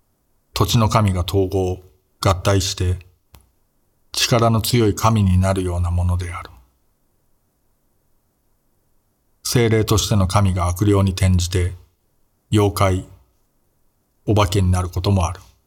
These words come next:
そうなると、民族文化の中で、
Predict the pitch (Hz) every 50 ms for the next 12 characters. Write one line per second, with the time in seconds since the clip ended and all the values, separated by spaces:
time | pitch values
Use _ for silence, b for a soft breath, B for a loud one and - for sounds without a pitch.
0 | _ _ _ _ _ _ _ _ _ _ _ _ _ _ _ _ _ _ _ _
1 | _ _ _ _ _ _ _ _ _ - - - 110 107 107 104 98 95 92 92
2 | - 87 85 90 - - - _ _ _ _ _ _ _ _ _ _ _ _ _
3 | _ _ - 117 117 117 113 110 113 101 113 107 113 110 110 101 - 101 98 95
4 | 98 95 90 - 92 - 87 85 -